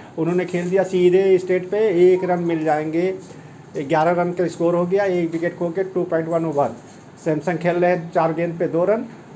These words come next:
और बटलर खेल रहे हैं दो गेंद पे दो रन, सात गेंद पे दो रन। बताओ, सात गेंद खेले हैं, दो रन बनाए हैं। क्या भाई,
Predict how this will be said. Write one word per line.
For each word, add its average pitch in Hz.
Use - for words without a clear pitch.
और 147
बटलर 165
खेल 160
रहे 175
हैं 175
दो 175
गेंद 170
पे 202
दो 165
रन, 135
सात 202
गेंद 196
पे 185
दो 147
रन। 107
बताओ, 165
सात 165
गेंद 175
खेले 185
हैं, 185
दो 151
रन 143
बनाए 143
हैं। 143
क्या 160
भाई, 147